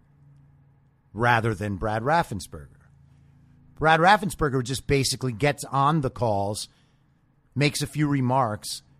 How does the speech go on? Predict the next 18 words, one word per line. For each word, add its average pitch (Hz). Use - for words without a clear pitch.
and 127
then 143
sits -
in 175
silence 135
while 147
his 127
lawyer 165
says 185
things 110
so 135
that 120
he 160
doesn't 120
have 123
to 110
say 120
them. 76